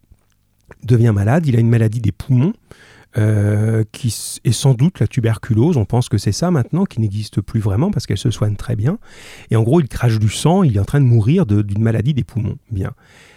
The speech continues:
Jusqu'au dernier jour, il va jouer. C'est-à-dire que les, les, les comédiens se disent,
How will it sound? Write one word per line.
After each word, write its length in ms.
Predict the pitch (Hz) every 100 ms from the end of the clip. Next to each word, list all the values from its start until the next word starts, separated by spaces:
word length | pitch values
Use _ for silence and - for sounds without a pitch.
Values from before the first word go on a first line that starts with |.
| _
Jusqu'au 540 | - 98 131 185 - 123
dernier 380 | 127 139 123 117
jour, 220 | 131 151
il 100 | 95
va 140 | 101
jouer. 320 | 95 98 - - _ _ _ -
C'est-à-dire 240 | 107 117
que 240 | 110 113 -
les, 300 | 110 110 113
les, 180 | 110 107
les 100 | 107
comédiens 540 | 123 117 107 113 147
se 160 | 151 -
disent, 420 | 98 131 185 175